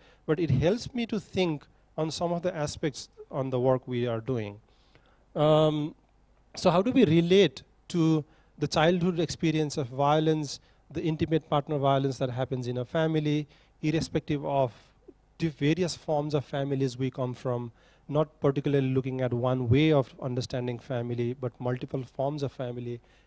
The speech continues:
and keep that in mind, but also to look at how does, uh, where does the intersections between intimate partner violence, violence against women, and violence against children interact to form a certain cycle of violence that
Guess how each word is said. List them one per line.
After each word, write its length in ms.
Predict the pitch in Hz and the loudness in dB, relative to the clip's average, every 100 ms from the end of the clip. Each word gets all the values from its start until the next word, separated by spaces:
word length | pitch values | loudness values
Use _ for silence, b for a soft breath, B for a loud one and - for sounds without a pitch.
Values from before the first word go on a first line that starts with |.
| b | b
and 160 | 147 135 | -10 -8
keep 220 | 196 208 | -8 -2
that 180 | 208 196 | -2 0
in 140 | 151 | 0
mind, 380 | 131 120 123 143 b b b - | 0 -2 -4 -8 b b b 0
but 160 | 165 | 0
also 380 | - 175 202 - | 2 0 0 -2
to 100 | 254 | -4
look 240 | 196 190 | -2 -2
at 120 | 202 175 | -2 -4
how 260 | 143 170 | -2 -2
does, 460 | 196 180 170 160 139 b b b _ | 0 2 2 0 -8 b b b _
uh, 220 | - 160 | -6 -2
where 220 | 147 160 196 | 4 4 4
does 160 | 233 | 0
the 120 | 226 | -2
intersections 720 | 180 156 185 - 180 - 180 143 | -2 -4 -6 -6 -6 -6 -8 -4
between 440 | 156 - 160 151 | -6 -2 -4 -2
intimate 420 | 151 147 151 147 | -4 -2 -4 -2
partner 260 | 143 135 135 | -2 -2 -2
violence, 460 | 127 131 131 131 | 0 0 -2 -4
violence 380 | 123 127 123 123 | -4 -4 -4 -6
against 340 | 120 120 117 127 | -8 -8 -10 -4
women, 460 | 135 135 131 123 b b b - | -4 -2 -4 -8 b b b -8
and 300 | 147 180 143 | -4 -2 -2
violence 340 | 127 123 127 | -2 -2 -4
against 280 | 131 127 120 | -4 -6 -6
children 360 | - 131 127 147 | -6 -4 -4 -6
interact 600 | 156 156 170 151 123 - - b b | -6 0 0 0 -2 -4 -20 b b
to 120 | 151 | -6
form 440 | - 160 156 160 165 | -2 2 2 2 -2
a 80 | |
certain 520 | 139 170 160 170 185 175 | -4 -2 -2 0 -2 -2
cycle 500 | - 139 143 156 143 | -6 -6 -4 -4 -4
of 80 | |
violence 520 | 113 127 131 135 123 - | -2 -2 0 -2 -4 -4
that 300 | 131 120 | -6 -6